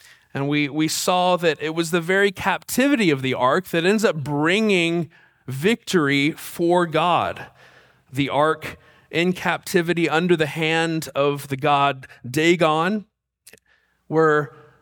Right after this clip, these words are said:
in captivity, the ark proves to be victorious, literally disarming Dagon and afflicting the Philistines with what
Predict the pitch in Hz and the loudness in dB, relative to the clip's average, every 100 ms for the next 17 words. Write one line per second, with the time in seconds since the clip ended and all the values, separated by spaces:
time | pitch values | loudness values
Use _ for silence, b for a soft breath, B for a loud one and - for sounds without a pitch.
0 | - 170 240 247 - 156 131 - 135 135 | -4 2 4 2 2 -2 -2 -2 -2 0
1 | 139 160 185 - - 156 139 156 180 - | -2 -4 -6 -8 -2 0 2 0 0 -6
2 | - 180 190 220 208 - - 135 120 135 | -6 0 2 2 -2 -6 -4 -4 -2 -2
3 | 151 - 196 196 147 98 76 - - 135 | -4 -2 2 2 2 -2 -6 -6 -6 -2
4 | 143 170 180 165 147 131 156 - 160 170 | 0 2 4 2 0 -4 -4 0 2 2
5 | 185 175 156 156 151 151 143 143 143 139 | 2 2 0 0 0 0 0 0 -2 -2
6 | 143 - - 185 190 - 170 156 139 139 | -4 -6 -6 -4 -4 -4 -6 -4 -6 -10
7 | B B B - 147 196 202 185 - 170 | B B B -6 -2 2 2 2 -2 -4
8 | 156 151 156 156 - 156 156 | -4 -4 -4 -4 -2 -4 -4